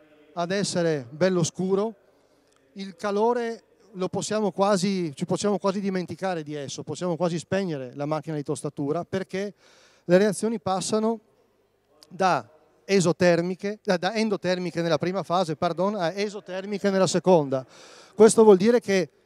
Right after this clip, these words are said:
si bastano da sole, sono sufficienti a se stesse per andare avanti e per rendere il caffè sempre più tostato.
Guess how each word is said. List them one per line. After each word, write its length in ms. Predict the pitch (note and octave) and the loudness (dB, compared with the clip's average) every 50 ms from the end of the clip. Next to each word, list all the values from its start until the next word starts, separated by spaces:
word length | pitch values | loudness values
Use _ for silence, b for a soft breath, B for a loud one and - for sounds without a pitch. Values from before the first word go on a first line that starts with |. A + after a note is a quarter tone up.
| _ _ - | _ _ -10
si 200 | - - - F#3+ | -6 -4 -2 0
bastano 420 | E3+ A#3 B3 - - A#3 A3 G#3 | 2 2 2 2 2 2 2 2
da 140 | G3 G3+ F#3+ | 2 2 0
sole, 500 | - - F#3+ E3 D3 B2+ B2+ B2+ A#2+ A#2 _ _ _ - _ _ _ _ _ _ _ _ _ _ _ _ _ - | 2 2 2 2 0 0 -2 -6 -12 -14 _ _ _ -20 _ _ _ _ _ _ _ _ _ _ _ _ _ -10
sono 260 | - - G#3 G#3+ G#3 | 0 2 4 4 4
sufficienti 500 | - - F#3 - F#3 - A3 A3 A3+ G#3 | 2 0 -2 -4 -2 0 2 2 2 2
a 60 | F#3 | 0
se 140 | D#3+ - F3+ | 2 2 0
stesse 380 | D#3+ - F#3+ G3+ F#3 - G#3+ - | 0 4 4 4 4 4 0 0
per 140 | - G3 F#3 | 0 0 0
andare 300 | F3 F3 F3 F#3+ G3 F#3 | 0 2 2 4 4 4
avanti 380 | E3+ E3 E3 F3+ F#3+ F#3 A#3+ | 4 4 2 2 0 0 -2
e 40 | G#3 | 2
per 140 | - G3 F3 | 2 2 2
rendere 480 | G3 F#3+ F#3 E3+ F#3+ G#3 G3 F3+ F3 | 2 2 2 2 2 2 2 2 0
il 60 | F3 - | 0 0
caffè 300 | G3+ F#3+ - - G3 F#3 | -2 -2 2 2 2 2
sempre 320 | - - G3+ A3+ A3 G3 | 4 4 4 4 4 2
più 120 | - G3+ | 2 2
tostato. 640 | G3 G3+ F3 - - - D3+ C#3 B2+ - C#3 B2+ A#2 | 2 2 2 0 0 -4 -4 -4 -4 -4 -6 -6 -6